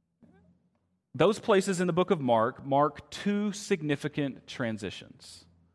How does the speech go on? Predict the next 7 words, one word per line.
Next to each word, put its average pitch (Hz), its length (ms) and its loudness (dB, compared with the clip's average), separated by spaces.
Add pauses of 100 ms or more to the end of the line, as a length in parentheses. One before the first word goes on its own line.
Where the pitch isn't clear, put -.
(440)
First, 202 440 8
we 180 80 0
see 170 240 2
a 151 40 6
transition 151 760 0
away 147 680 6
from 135 540 2